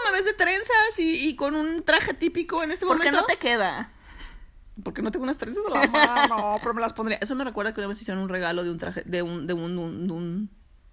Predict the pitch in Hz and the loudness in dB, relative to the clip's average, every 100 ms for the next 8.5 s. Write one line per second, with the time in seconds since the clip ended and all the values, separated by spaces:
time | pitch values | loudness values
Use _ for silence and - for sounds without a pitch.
0 | - 240 220 220 220 208 233 - - 277 | -10 -4 0 0 0 0 -2 -2 2 2
1 | - - - - 605 659 - - - - | 2 -8 -12 2 6 6 6 2 4 4
2 | 480 587 - - - - - - - - | 4 4 2 2 2 0 -6 -6 -6 -12
3 | - - - 427 - 294 415 330 - 320 | -8 -8 -6 -4 -2 -2 -4 -6 -6 -10
4 | 302 285 330 311 277 233 320 233 247 - | -4 -4 -2 -4 -2 -2 -2 -4 -10 -12
5 | 208 180 - - - - 262 320 - 254 | -10 -10 -10 -14 -16 -2 0 2 2 2
6 | - 381 453 415 320 359 - 233 220 220 | 2 -4 -2 -2 -2 -4 -2 0 0 -2
7 | - 403 403 277 269 254 208 220 208 214 | -2 -2 -4 -4 -6 -6 -4 -2 -2 -4
8 | 175 185 190 175 - | -6 -4 -4 -4 -8